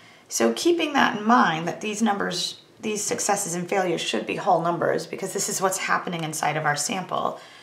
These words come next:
I'm gonna write one twenty-five here. Okay, and now when I do the complement, if I do seven fifty times one minus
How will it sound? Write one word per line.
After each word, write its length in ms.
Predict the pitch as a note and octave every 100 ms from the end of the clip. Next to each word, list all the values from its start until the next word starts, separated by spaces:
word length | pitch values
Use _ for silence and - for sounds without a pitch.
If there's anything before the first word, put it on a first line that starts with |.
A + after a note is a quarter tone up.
| - -
I'm 100 | A#3
gonna 160 | B3 A3
write 200 | F3+ -
one 160 | E3+
twenty-five 560 | D3+ D#3+ D3 - - -
here. 260 | - - - - _ _ _ _ _ _ _ _ _ _ _ _ _ _ _ _ _
Okay, 340 | B3 - C#4+ - - - - -
and 140 | A3
now 200 | A#3 B3+
when 120 | C4 B3
I 100 | A#3
do 200 | G#3+ G#3
the 100 | F#3+
complement, 640 | - C4 - F#3+ E3 -
if 100 | -
I 80 | F#3
do 160 | F3
seven 340 | E3+ - - F#3+
fifty 400 | - - - F2
times 360 | F3+ E3+ E3
one 320 | F3 E3 E3
minus 720 | E3 A3 D#4 F#3+ F3 A3+ -